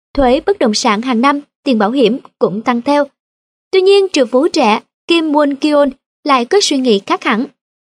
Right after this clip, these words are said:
Khi bạn quyết tâm kiếm tiền bằng đầu tư thì điều quan trọng nhất là ổn định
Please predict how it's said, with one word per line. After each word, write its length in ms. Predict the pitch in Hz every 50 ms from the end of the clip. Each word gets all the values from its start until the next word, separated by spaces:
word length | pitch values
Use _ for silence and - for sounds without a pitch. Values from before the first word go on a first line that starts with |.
| _ _ _ _ _ _ _ _ _ 440
Khi 60 | 453
bạn 200 | 427 330 277 285
quyết 180 | 415 440 440
tâm 180 | - 320 294 285
kiếm 220 | - 330 349 440 480 -
tiền 220 | 339 302 269 240
bằng 180 | 262 254 240 233
đầu 180 | 240 240 233
tư 240 | 220 - 339 359 349 339 - _ _
thì 100 | - 339
điều 180 | 262 311 285 269
quan 260 | - 294 277 269 262
trọng 300 | 247 - 247 202 208 233
nhất 200 | 330 453 453 -
là 80 | 311 -
ổn 200 | - 214 220 233
định 160 | 220 202